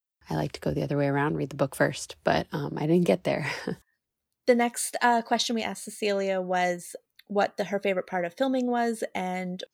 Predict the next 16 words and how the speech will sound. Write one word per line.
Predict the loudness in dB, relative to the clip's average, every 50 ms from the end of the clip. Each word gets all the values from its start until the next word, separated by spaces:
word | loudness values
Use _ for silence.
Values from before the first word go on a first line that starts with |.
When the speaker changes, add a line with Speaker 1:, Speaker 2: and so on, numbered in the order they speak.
| _ _
Speaker 2:
what | 2 2 4
she | 4 2
thinks | 2 2 0 0 -2
of | -2 0
the | 0
show | 0 2 2 0 0
so | 0 -2 -2 -4
far. | -4 -2 -4 -2 0 0 -2 -2 -4 -6
Um, | -4 -4 -4 -6 -2
and | -2 -2 0 2
this, | 2 2 2 2 -4 -4 -6 -8 -10 _ _ _ _ _ _
we | 2 4 6 6
asked | 4 4 2 0
her | -2 -2
these | 0 -2 -4 -6 -10
questions | -2 0 0 0 0 -2 -2 -2 -2 -2 -4 -6 -4